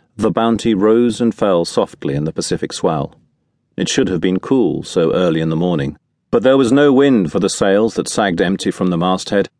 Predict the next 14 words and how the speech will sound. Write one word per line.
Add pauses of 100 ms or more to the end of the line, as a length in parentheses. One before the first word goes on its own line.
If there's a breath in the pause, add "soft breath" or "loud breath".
(240)
and
the
heat
draped
over
the
tiny,
almost
stationary
vessel
like
a
thick
blanket.